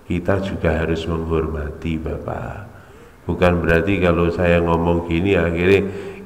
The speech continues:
hilang kita menghormati mereka. Ndak, tetap kita harus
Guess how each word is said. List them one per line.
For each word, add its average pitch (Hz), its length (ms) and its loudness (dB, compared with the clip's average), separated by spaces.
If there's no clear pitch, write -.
hilang 90 540 4
kita 90 320 4
menghormati 85 800 2
mereka. 80 840 -4
Ndak, 107 500 0
tetap - 380 0
kita 90 240 -2
harus 82 420 -2